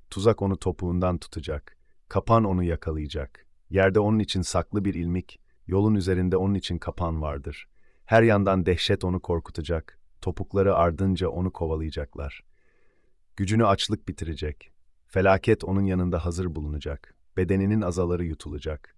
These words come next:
Ölümün ilk doğanı onun azalarını yutacak. Güvendiği çadırından sökülüp atılacak. Dehşet kralına götürülecek. Çadırında kendisinden olmayanlar oturacak.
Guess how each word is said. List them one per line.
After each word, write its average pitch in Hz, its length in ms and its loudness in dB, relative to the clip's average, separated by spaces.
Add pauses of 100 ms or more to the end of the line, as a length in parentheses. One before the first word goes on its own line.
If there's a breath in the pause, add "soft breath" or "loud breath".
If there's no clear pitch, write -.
(120)
Ölümün 123 320 6
ilk 135 300 2
doğanı 107 460 6 (120)
onun 113 240 2
azalarını 87 480 0
yutacak. - 560 -10 (580)
Güvendiği 104 440 4
çadırından 101 560 2
sökülüp 95 460 -2
atılacak. 78 680 -8 (680)
Dehşet 101 360 4
kralına 85 400 0
götürülecek. 76 800 -8 (400)
Çadırında 104 440 2
kendisinden 101 640 2
olmayanlar 87 560 0
oturacak. - 720 -8